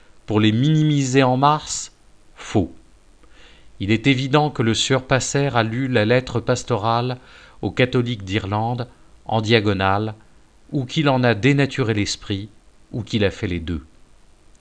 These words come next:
Benoît seize écrit au tout début de sa lettre pastorale à l'Église d'Irlande : « Je ne peux que partager le désarroi et le sentiment de trahison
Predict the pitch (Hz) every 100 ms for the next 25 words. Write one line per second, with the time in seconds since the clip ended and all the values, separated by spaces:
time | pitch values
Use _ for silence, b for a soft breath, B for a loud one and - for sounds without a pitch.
0 | b b b b b b 101 151 170 160
1 | 180 170 139 135 - 156 117 117 175 185
2 | 160 143 165 170 127 117 117 120 131 -
3 | 117 131 - 127 104 117 123 131 131 b
4 | b b - 104 110 107 127 113 98 92
5 | 87 78 73 71 69 - - b b b
6 | b - 107 131 143 170 170 120 143 -
7 | - 143 131 156 110 98 139 123 113 92
8 | 95 82 - b b b b b 101 113
9 | 110 151 143 - 143 143 117 104 - 131
10 | 120 110 90 80